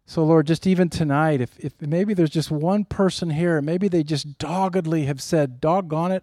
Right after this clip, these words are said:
I said I was going to Asia. I told my father I was going to Asia. I paid a down payment on the trip to Asia. I'm going to Asia."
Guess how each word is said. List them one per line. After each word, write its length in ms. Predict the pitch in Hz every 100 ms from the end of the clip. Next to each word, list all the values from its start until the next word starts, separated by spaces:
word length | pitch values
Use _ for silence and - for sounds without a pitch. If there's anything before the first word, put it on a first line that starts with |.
| -
I 160 | 131 127
said 360 | - 180 202
I 20 |
was 140 | 202 170
going 240 | 190 185
to 160 | 175 175
Asia. 360 | 180 180 180 -
I 80 | 139
told 300 | - 165 151
my 140 | 123
father 460 | - - 202 214 190
I 40 |
was 140 | 180 165
going 260 | 175 170
to 180 | 160 160
Asia. 300 | 165 156 151
I 140 | 135 135
paid 560 | - 175 185 190 156 - -
a 80 | 156
down 300 | 156 143 139
payment 400 | - 247 226 170
on 140 | 147
the 60 | 143
trip 280 | - 262 -
to 180 | 190
Asia. 260 | 208 208 202
I'm 140 | 139
going 300 | 123 240 277
to 180 | 214 175
Asia." 380 | 202 175 127